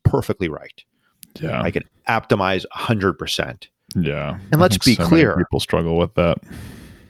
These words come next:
Speaker 1: It, particularly in this domain, 'cause this is
Speaker 2: Yeah.
Speaker 1: the big decision for many people.
Speaker 2: Yeah.
Speaker 1: You can change jobs. You can, you can move to a new city. But at least assuming we're in a context of monogamy, this is, uh, the one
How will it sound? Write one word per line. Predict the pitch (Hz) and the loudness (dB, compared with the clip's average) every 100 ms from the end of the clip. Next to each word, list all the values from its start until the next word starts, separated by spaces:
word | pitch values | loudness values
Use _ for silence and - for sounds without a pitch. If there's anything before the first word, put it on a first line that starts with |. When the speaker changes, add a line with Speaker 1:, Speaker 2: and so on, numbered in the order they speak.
| _ _ _ | _ _ _
Speaker 1:
It, | 180 151 | -2 2
particularly | 175 - 240 226 190 | 4 4 2 6 6
in | 160 | 6
this | 156 - | 2 4
domain, | 156 156 202 156 | 4 6 4 2
'cause | 104 98 | 2 2
this | - 160 95 | 4 4 4
is | 82 | 4
Speaker 2:
Yeah. | |
Speaker 1:
the | 82 98 101 | 2 0 2
big | 95 98 | 0 2
decision | 127 - 185 180 107 80 | 0 4 4 6 2 0
for | - 92 | 0 2
many | 95 120 120 | 2 4 2
people. | - 160 - - - - | 0 -2 0 0 -2 0
Speaker 2:
Yeah. | 90 82 80 82 | 0 2 0 2
Speaker 1:
You | 117 | 2
can | 127 131 | 4 2
change | - 127 139 143 123 | 2 2 4 2 2
jobs. | 127 143 123 82 82 | 4 4 4 2 0
You | 95 | 0
can, | 104 113 98 90 - | 2 0 0 -6 -6
you | 107 | -4
can | - 104 | -2 2
move | 117 127 - | 6 6 4
to | 117 | 2
a | 110 | 4
new | 107 98 | 2 0
city. | - 147 95 85 - - - _ - | 2 2 4 2 -2 -14 -20 _ -4
But | - 95 | 0 0
at | 98 | 2
least | 120 139 - 107 | 4 2 2 -4
assuming | 104 - 110 104 95 | -2 2 2 2 0
we're | 92 | 0
in | 90 | 0
a | 85 | -2
context | 101 92 101 - - | -2 -2 -2 -2 -2
of | 82 | 0
monogamy, | 85 87 101 127 87 80 98 - - _ - | 0 0 0 0 0 0 0 -4 -20 _ -8
this | 85 - | -6 -2
is, | 113 90 - _ | -4 -4 -12 _
uh, | 113 - | -8 -6
the | 113 107 | -2 0
one | 95 110 117 | 2 2 2